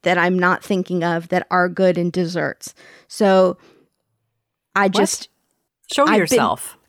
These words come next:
Speaker 1: I've
Speaker 2: What,
Speaker 1: been
Speaker 2: what miso?
Speaker 1: I've been very down on tahini and miso and a lot of Christelle's flavors.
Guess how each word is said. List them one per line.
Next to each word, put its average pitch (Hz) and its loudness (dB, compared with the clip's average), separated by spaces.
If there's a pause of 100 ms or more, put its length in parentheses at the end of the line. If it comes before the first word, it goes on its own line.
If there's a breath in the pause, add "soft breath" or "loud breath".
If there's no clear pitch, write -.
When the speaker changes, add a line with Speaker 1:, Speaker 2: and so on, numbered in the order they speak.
Speaker 1:
I've 233 2
Speaker 2:
What, 262 2
Speaker 1:
been 247 4
Speaker 2:
what 254 0
miso? 165 -2 (480)
Speaker 1:
I've 220 0
been 240 4
very 226 4
down 196 2
on 185 2
tahini 196 0
and 180 0
miso 180 -2
and 185 -4
a 185 -4
lot 180 0
of - -16
Christelle's 180 -4
flavors. - -6